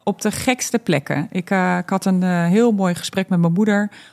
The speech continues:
onderweg naar het ziekenhuis. Zij woonde toen in Duitsland. En we kwamen op dat, eh, mijn, mijn moeder zei in dat gesprek van, eh, ik zei, "Wat is nou het, ja, het ro-, de rode draad in jouw leven?" En toen zei ze, "Moed, met een D.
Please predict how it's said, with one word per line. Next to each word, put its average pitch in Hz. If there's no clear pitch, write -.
onderweg 180
naar 170
het 147
ziekenhuis. 185
Zij 165
woonde 165
toen 160
in 151
Duitsland. 180
En 175
we 175
kwamen 185
op 151
dat, -
eh, 165
mijn, 170
mijn 165
moeder 185
zei 165
in 170
dat 156
gesprek 170
van, 156
eh, 147
ik 151
zei, 165
"Wat 185
is 214
nou 196
het, 185
ja, 175
het 170
ro-, 160
de 170
rode 190
draad 165
in 175
jouw 147
leven?" 190
En -
toen 175
zei 180
ze, 170
"Moed, 190
met 156
een 156
D. 143